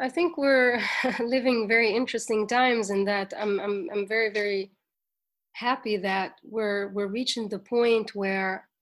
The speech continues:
<laughs> we're, we're pretty much close to, to, to choose a, a different, a different way of,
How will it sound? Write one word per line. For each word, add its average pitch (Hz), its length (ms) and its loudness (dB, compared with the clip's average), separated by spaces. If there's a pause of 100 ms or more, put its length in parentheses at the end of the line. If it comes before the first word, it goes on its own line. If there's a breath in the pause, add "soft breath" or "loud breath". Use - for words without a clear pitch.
(100)
<laughs> 180 80 -4
we're, 247 380 2 (560 loud breath)
we're 233 100 -6
pretty 277 200 4
much 247 320 2
close 226 720 -2 (280)
to, 202 460 0 (120)
to, 190 580 -4 (680 soft breath)
to 220 100 -8
choose 254 340 0
a, 214 280 0
a 220 60 -2
different, 240 420 -2
a 214 100 -6
different 233 400 -4
way 214 460 0
of, 196 140 -6